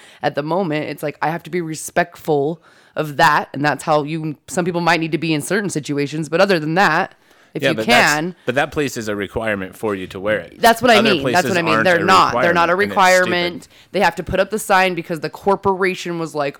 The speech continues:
Speaker 1: "Oh, we're saying this." But, like, the people that work at these grocery stores, they have to wear 'em because they work there. They're not gonna tell you to wear one. It's be-, you know what I mean?
Speaker 2: Yeah.
Speaker 1: It's not, it's not, even though I, it's the threat, it's always, it was put
Speaker 2: And
Speaker 1: out
Speaker 2: we're not,
Speaker 1: there immediately.
Speaker 2: and we're not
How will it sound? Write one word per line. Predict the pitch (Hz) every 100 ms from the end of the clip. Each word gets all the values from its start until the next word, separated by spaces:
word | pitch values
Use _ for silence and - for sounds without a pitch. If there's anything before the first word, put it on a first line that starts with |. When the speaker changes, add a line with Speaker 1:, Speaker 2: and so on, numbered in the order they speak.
| -
Speaker 1:
"Oh, | 196 190
we're | 160 180 180
saying | - 180 160 147
this." | 147 131
But, | 175
like, | 156 160
the | 170
people | 214 202 208
that | 175
work | 180 190
at | 160
these | 170
grocery | 180 180 202
stores, | 170 196 214 - - - -
they | 165 226
have | 294 254 -
to | 233
wear | 208 208
'em | 208
because | 196 190 165
they | 170
work | 147 156 220 247 -
there. | 156 135 -
They're | - 240
not | 277
gonna | 233 156
tell | - - 220 262
you | 180 135 123 135 -
to | 156
wear | 131 82
one. | 67 - - _ _ -
It's | 156
be-, | - 185 -
you | 160
know | 180
what | 151
I |
mean? | 147 143
Speaker 2:
Yeah. |
Speaker 1:
It's | - 170
not, | 151 139
it's | 175 -
not, | 185 160 - - - -
even | 240 247
though | 226 208
I, | 185
it's | 170 196 -
the | 180
threat, | - 185 139 -
it's | 165
always, | 175 165 160
it | 165
was | 156
put | -
Speaker 2:
And | 117
Speaker 1:
out | 170
Speaker 2:
we're |
not, | 170
Speaker 1:
there | 151
immediately. | 147 151 123 202
Speaker 2:
and | 190
we're |
not | 180